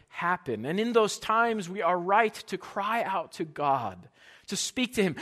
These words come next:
literally out loud if you can, to tell him your trouble.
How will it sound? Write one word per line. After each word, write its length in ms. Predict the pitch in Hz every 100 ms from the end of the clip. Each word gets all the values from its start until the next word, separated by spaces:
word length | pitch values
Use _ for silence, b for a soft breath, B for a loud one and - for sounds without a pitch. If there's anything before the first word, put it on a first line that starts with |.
| B
literally 360 | 277 330 302 254
out 320 | 262 277 -
loud 400 | 247 254 277 247
if 240 | 240 220 -
you 80 | 226
can, 640 | - 202 180 131 107 92 - _ _ _ _ _ _ _ _ _ _ _ -
to 80 |
tell 260 | - 226 214
him 380 | 185 190 156 127 b b b b
your 120 | 156
trouble. 580 | 143 - 156 120 98 85